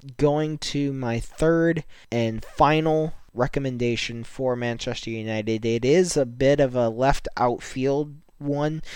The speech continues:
at least in my personal opinion. But Inigo Martinez from Athletic Bilbao is my other recommendation.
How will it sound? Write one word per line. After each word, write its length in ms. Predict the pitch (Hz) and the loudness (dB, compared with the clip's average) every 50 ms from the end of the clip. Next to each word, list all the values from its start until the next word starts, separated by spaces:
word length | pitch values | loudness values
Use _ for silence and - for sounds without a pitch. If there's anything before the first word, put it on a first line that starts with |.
| - - - - | -14 -10 -6 -6
at 100 | 95 95 | -2 0
least 260 | 117 120 117 - - | 2 0 0 0 -2
in 120 | 110 107 110 | -6 -4 0
my 180 | 113 123 131 | 0 2 2
personal 560 | 127 - - 139 135 - - - 131 131 131 | 2 0 0 -2 -2 -4 -4 -8 -8 -4 -4
opinion. 500 | 127 123 - 127 123 123 123 123 123 131 - - - - - | -4 -4 -4 -6 -6 -4 -4 -6 -6 -6 -10 -14 -16 -20 -10
But 200 | - 101 104 - | -6 -4 -4 -2
Inigo 580 | - 143 170 170 170 165 160 160 165 165 170 160 | 2 4 4 6 8 8 8 8 8 6 6 6
Martinez 880 | 156 151 143 143 - - - 147 139 123 123 120 120 117 110 - - - | 6 4 0 0 0 -2 -2 -2 0 0 0 0 0 0 -2 -4 -6 -8
from 640 | - - - - - 139 135 131 131 127 127 123 - _ _ - | -12 -16 -16 -6 0 2 2 2 2 0 -2 -4 -6 _ _ -2
Athletic 600 | 110 110 - - 135 139 139 143 143 - - 117 | -2 -2 0 0 2 4 4 4 2 0 -2 -2
Bilbao 720 | 131 123 117 113 113 120 123 131 143 151 170 190 175 - - - - - | 0 0 0 0 4 6 6 8 8 6 6 4 0 -2 -8 -12 -10 0
is 380 | 117 123 123 123 117 113 123 | 2 2 2 2 0 -2 -6
my 260 | 127 120 117 117 117 - - | -4 -2 -2 -2 -2 -2 0
other 320 | - 135 135 147 143 147 | 0 0 2 2 2 2
recommendation. 880 | 139 135 131 - 143 131 127 123 120 120 123 120 - - 131 123 120 | 2 0 -2 -2 -4 -4 -4 0 0 0 0 0 -2 -6 -6 -8 -10